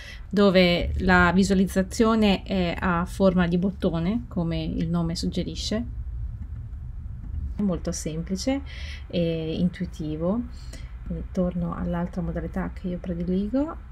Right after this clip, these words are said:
e andiamo a caricare la nostra azione.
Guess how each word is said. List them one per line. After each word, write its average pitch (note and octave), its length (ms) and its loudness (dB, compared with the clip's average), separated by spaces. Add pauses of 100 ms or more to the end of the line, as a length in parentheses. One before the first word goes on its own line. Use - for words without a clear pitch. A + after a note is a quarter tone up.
(540)
e B3 380 10
andiamo A3+ 480 6
a A3+ 140 0
caricare A#3 720 4
la G#3 80 0
nostra F#3 360 2
azione. E3 640 0